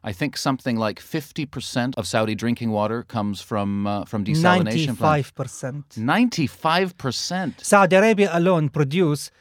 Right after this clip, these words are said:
Speaker 2: one-third of the entire world output of desalinated water,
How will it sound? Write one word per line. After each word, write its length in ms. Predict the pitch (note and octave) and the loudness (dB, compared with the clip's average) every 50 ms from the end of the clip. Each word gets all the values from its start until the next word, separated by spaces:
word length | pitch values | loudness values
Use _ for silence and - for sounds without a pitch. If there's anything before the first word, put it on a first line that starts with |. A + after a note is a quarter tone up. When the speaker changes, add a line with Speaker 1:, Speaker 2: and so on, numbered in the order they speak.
| _ _ _ _ _ | _ _ _ _ _
Speaker 2:
one-third 1040 | - C#3 C#3 D3 F3 G3+ A#3+ B3 A3 - - - F#3 D#3 D3 C3+ B2+ A#2+ B2 - - _ _ _ _ _ _ _ - | -6 -4 0 4 6 6 6 6 4 0 2 2 4 6 6 4 2 0 -4 -16 -18 _ _ _ _ _ _ _ -4
of 320 | - E3+ E3 D3+ - - - C#3 | 2 4 4 4 2 0 -4 -2
the 140 | D3 D3 D3 - E3 | -2 -2 0 0 -2
entire 580 | D#3+ D#3 - - G3 A3+ A#3+ B3 A#3 G#3+ G3 | -2 -2 0 4 6 8 8 8 8 6 6
world 320 | F3+ F#3+ F#3+ F3+ D#3 C3+ C#3 | 6 6 6 6 6 4 0
output 640 | D3 E3 F3 E3 F3 - - C3+ B2 - - - _ _ _ _ _ _ - | 0 2 2 2 0 -4 -6 -6 -6 -6 -8 -20 _ _ _ _ _ _ -4
of 360 | D3 D#3+ D#3 D3 C#3 - - | 0 2 4 4 2 2 -2
desalinated 760 | C3+ B2+ C#3+ E3 D3 - F3+ E3+ D#3+ E3 F3 E3 D3 D3 C#3 | -6 0 0 0 2 4 2 4 4 4 2 2 0 0 0
water, 340 | C#3+ D#3 F3 E3 - G3+ | 0 0 0 0 0 -2